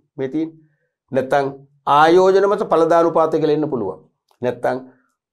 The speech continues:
ආයෝජන මත ඉපෙවුම අනුපාතය කියලා එන්නත් පුළුවන්. යෙද වූ ප්‍රාග්ධනය මත ඉපෙවුම අනුපාතය එන්නත් පුළුවන්. ඒ ලෙවල් නෙවෙයි, ඩබල් ඒ ටී පේපර් එකක ආව එක පාර මූලික අනුපාතය කියලා. මූලික අනුපාතය කියන්නේ මේකයි.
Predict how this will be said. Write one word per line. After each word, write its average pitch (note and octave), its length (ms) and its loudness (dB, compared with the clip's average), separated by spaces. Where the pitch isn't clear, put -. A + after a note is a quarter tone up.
ආයෝජන E3 640 4
මත A#2 280 -4
ඉපෙවුම A3+ 400 4
අනුපාතය F#3 400 2
කියලා C#3+ 180 0
එන්නත් B2 220 -6
පුළුවන්. F2 300 -10
යෙද A2 240 -2
වූ F3+ 220 4
ප්‍රාග්ධනය B2 460 0
මත B2 200 -4
ඉපෙවුම C#3 300 0
අනුපාතය B2 380 -2
එන්නත් A2+ 240 -6
පුළුවන්. E2+ 300 -16
ඒ C3 180 2
ලෙවල් C#3+ 280 4
නෙවෙයි, B2 240 0
ඩබල් C3+ 340 2
ඒ C3+ 120 2
ටී C3+ 160 -4
පේපර් B2 340 -2
එකක A#2+ 160 -2
ආව A#2+ 180 0
එක A2+ 140 -2
පාර D#3 200 0
මූලික G3+ 400 0
අනුපාතය A2+ 500 -2
කියලා. E2+ 200 -8
මූලික G#3+ 360 0
අනුපාතය B2 420 0
කියන්නේ B2 260 -4
මේකයි. F#2+ 300 -12